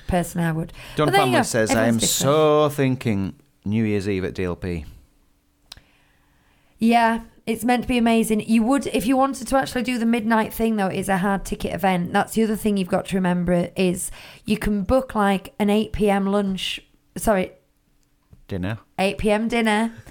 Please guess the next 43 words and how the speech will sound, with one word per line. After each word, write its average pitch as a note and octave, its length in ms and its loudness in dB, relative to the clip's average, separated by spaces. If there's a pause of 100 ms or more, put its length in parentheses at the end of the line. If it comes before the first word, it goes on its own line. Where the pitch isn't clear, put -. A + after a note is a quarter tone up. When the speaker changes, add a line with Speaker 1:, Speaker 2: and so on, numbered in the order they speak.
(380)
Speaker 1:
um, G#3 280 2
at G#3 180 0
one G#3+ 160 0
of G#3+ 60 0
these G3+ 360 0
ninety-five G#3 500 0
euro F#3+ 320 0
table G#3+ 400 -2
service F#3 440 -2
things, F3+ 280 -4
but G#3+ 120 -6
you've F#3+ 120 -4
already G#3+ 320 2
paid G#3 280 -2
a F#3+ 80 -2
hundred G3 320 -4
and F#3+ 120 -4
nine F#3+ 280 0
euros F3+ 520 0
for - 140 -4
a - 20 -2
hard F#3+ 380 -2
ticket F3+ 500 -4 (320)
event F3+ 680 -2 (340)
there, F#3+ 480 2
and G3 120 -4
then G3 140 -2
the G3 80 -2
ninety-five G3 560 -2
on F#3 100 -4
top, F#3+ 280 -2
and F3+ 80 -2
then F3+ 80 -2
you F#3 80 -4
spend F#3 260 -4
an F#3 120 -2
hour G3 120 4
and G3 80 2
a F#3 80 0
half F3+ 180 -2
in F#3 80 -4
a F3+ 60 -2
restaurant. F#3 680 -4